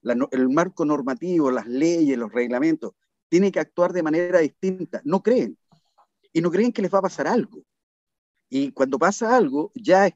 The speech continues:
tarde como para poder evitar alguna condición, eh, por ejemplo, la muerte de una persona,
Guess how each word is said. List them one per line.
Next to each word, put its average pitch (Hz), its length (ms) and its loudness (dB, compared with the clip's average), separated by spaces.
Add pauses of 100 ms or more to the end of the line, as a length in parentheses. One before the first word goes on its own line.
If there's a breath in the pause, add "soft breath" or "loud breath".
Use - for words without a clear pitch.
(120)
tarde 226 400 0
como 185 380 -6 (400 loud breath)
para 143 200 2
poder 180 560 4 (280)
evitar 151 580 2 (480)
alguna 147 460 0
condición, 151 760 -2 (240)
eh, 113 260 -4
por 110 140 -6
ejemplo, 135 600 -2 (140)
la 117 100 -6
muerte 135 220 0
de 123 60 -6
una 110 120 -4
persona, 147 680 -2